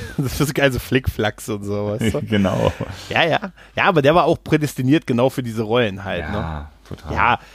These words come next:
Speaker 1: und das, das, was, was halt auch die Serie auszeichnet, ist diese Fülle an neuen Figuren. Das sind einmal die Schüler, die dann so alle so ein bisschen Außenseiterstatus haben,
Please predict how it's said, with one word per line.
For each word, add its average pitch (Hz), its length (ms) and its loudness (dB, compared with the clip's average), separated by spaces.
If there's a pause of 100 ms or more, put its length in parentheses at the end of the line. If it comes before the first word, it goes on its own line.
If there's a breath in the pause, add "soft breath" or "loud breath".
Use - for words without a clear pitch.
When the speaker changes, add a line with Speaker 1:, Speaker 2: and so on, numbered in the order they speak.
(180 loud breath)
Speaker 1:
und 135 180 -2
das, 147 220 2
das, - 280 0
was, 120 540 -6
was - 160 2
halt 127 160 -4
auch - 80 -6
die 123 120 0
Serie 123 360 2
auszeichnet, 175 520 -4
ist 120 120 -10
diese 120 180 2
Fülle 175 520 2
an 120 220 4
neuen 120 360 2
Figuren. 180 540 -4 (260 loud breath)
Das - 140 -2
sind 143 100 -4
einmal 131 240 4
die 110 120 -2
Schüler, 180 800 0
die 127 380 -4
dann 123 220 4
so 120 140 0
alle 151 240 4
so 127 100 2
ein 117 60 0
bisschen 131 260 -4
Außenseiterstatus 170 1120 0
haben, 170 220 0